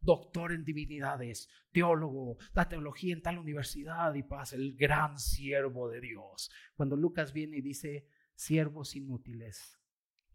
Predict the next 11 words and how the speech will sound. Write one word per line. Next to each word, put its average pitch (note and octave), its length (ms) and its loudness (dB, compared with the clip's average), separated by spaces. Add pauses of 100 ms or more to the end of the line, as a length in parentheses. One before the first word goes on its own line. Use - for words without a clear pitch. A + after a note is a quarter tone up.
somos." - 720 -6 (240)
¿Has E3+ 200 4
oído G#3 260 6
que E3+ 100 2
presentan F3 540 -2
alguna E3+ 260 -4
vez? A#3 400 -2 (300)
"Y B2+ 80 4
ahora B3 260 8
con A#3 140 -4
ustedes, G3+ 680 0